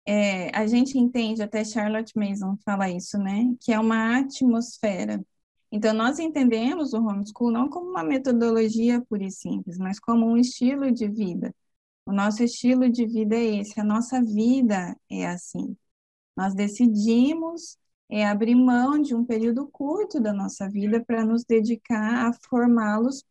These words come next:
pra vida deles, né? É, e, e vem muita coisa nesse período aí que, que não dá pra gente falar aqui, mas assim, o Carlos era professor universitário,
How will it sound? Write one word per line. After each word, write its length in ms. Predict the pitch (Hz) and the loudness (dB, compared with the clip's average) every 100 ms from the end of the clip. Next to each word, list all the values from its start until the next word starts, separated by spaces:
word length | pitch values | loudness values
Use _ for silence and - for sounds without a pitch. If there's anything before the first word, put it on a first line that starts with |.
| - | -4
pra 240 | 254 269 | -2 0
vida 400 | 262 262 359 370 | 0 0 0 -2
deles, 680 | 330 277 254 208 196 - _ _ _ _ | -2 0 0 0 -4 -12 _ _ _ _
né? 360 | 208 208 226 247 _ _ _ _ _ | -2 0 0 -2 _ _ _ _ _
É, 520 | - 214 214 202 190 151 - | 0 2 4 2 -2 -10 -10
e, 160 | - - | -12 -2
e 140 | 233 240 | 4 4
vem 240 | 277 330 | 4 0
muita 380 | 330 302 370 381 - _ _ | 0 0 0 -4 -6 _ _
coisa 560 | - 254 254 254 214 | -2 2 2 0 -2
nesse 380 | 226 202 208 214 | -4 -4 -4 -6
período 400 | - 226 214 208 | -2 2 4 2
aí 140 | 202 202 | 0 -4
que, 220 | - 214 | -4 -4
que 180 | 220 214 | -2 -2
não 180 | 202 196 | 0 0
dá 180 | 196 214 | -2 -2
pra 160 | 233 | -2
gente 280 | 214 208 202 | 0 0 -2
falar 400 | - 196 196 190 208 - | -4 -4 -2 -2 -4 -8
aqui, 640 | 185 - - 285 262 214 - _ _ _ _ _ _ | -10 -6 -2 0 0 -2 -10 _ _ _ _ _ _
mas 160 | 202 202 | -4 -2
assim, 260 | 220 233 | 0 0
o 80 | 214 | 0
Carlos 280 | 220 220 240 | 0 2 2
era 160 | 240 240 | 2 2
professor 480 | 240 247 233 240 | 0 0 0 0
universitário, 840 | 226 226 233 220 220 - 220 190 185 | 0 0 0 -2 -2 -4 -2 -2 -4